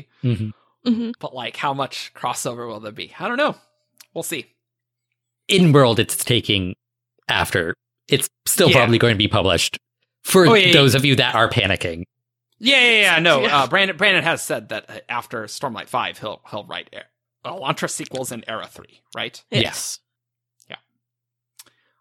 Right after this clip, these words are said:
Speaker 3: Uh, but back to Stormlight. This next question,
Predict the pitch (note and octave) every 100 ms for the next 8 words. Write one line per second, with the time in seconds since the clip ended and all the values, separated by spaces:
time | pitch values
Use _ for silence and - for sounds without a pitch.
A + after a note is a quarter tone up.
0 | _ C3 B2 A#2 A2 - _ - C3 A3
1 | - G3 - F3 C3 F#2+ D#2+ - _ _
2 | _ _ - - F3+ - E3+ C#3 D3+ B2+
3 | A#2+